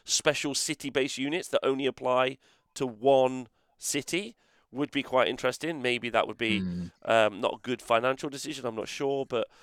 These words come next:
Speaker 1: this is, for me, we'll talk about the other releases in a minute, but this is, for me, easily one of the most exciting releases that we've had. I don't know. I think this might even be more exciting than Cruel Boys.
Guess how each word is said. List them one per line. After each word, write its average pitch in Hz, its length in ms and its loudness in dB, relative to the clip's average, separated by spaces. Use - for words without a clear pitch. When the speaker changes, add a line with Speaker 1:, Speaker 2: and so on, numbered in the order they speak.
Speaker 1:
this 214 160 2
is, 254 140 -4
for 202 180 -8
me, 147 460 4
we'll 180 160 2
talk 240 140 6
about 160 180 10
the 151 60 6
other 135 140 8
releases 117 340 -4
in 120 60 -6
a 120 40 -4
minute, 117 340 -2
but 139 100 -2
this 170 140 -2
is, 170 100 -6
for 160 100 -6
me, 143 200 -2
easily 120 460 -4
one 131 240 2
of 165 40 0
the 156 60 2
most 143 200 4
exciting 123 300 2
releases 120 380 -6
that 117 100 0
we've 120 160 -4
had. 110 360 4
I 151 80 -4
don't 220 140 0
know. 143 200 6
I 120 60 2
think 208 200 -4
this 214 100 -4
might 170 160 6
even 135 160 -2
be 120 100 0
more 117 160 2
exciting 92 260 0
than 98 100 -10
Cruel 190 220 2
Boys. - 440 -10